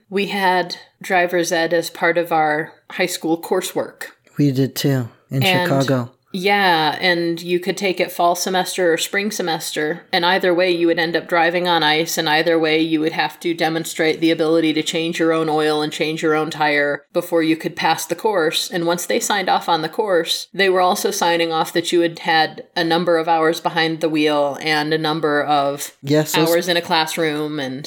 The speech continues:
Speaker 2: those P E teachers had to take us driving.
Speaker 1: Mm-hmm. Did, did your P E teachers have the little bar break across to the passenger side where they could stomp on it if you guys were not doing what you're supposed to?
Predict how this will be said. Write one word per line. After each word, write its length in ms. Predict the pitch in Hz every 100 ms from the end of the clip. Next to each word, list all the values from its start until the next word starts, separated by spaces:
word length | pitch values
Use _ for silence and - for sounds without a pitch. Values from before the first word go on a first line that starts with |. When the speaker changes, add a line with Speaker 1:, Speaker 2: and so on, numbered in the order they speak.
| 147
Speaker 2:
those 200 | 156 180
P 300 | - 180 175
E 60 |
teachers 420 | 170 165 160 156
had 160 | 156 156
to 80 | 139
take 260 | - 151
us 160 | 147 127
driving. 440 | - 135 156 104 - -
Speaker 1:
Mm-hmm. 680 | 220 233 226 247 240 262 508 807 - -
Did, 380 | 190 226 180 175
did 180 | 208 190
your 160 | 214
P 300 | 220 247 226
E 40 | 226
teachers 480 | 233 220 220 214
have 340 | 226 196 190 180
the 340 | 202 185 175
little 320 | 180 190 190
bar 380 | 180 180 170 175
break 340 | 180 190 185 185
across 420 | 170 180 175 -
to 100 | 202
the 100 | 175
passenger 540 | 185 170 - 190 185
side 320 | 185 185 180 180
where 120 | 165
they 140 | 170
could 160 | 170 -
stomp 380 | - 185 185 208
on 180 | 185
it 100 | 185
if 120 | 185 196
you 100 | 175
guys 240 | 175 180
were 80 | 185
not 240 | 185 175
doing 220 | 185 180
what 160 | 180 175
you're 60 | 196
supposed 360 | - 185 196
to? 220 | - 220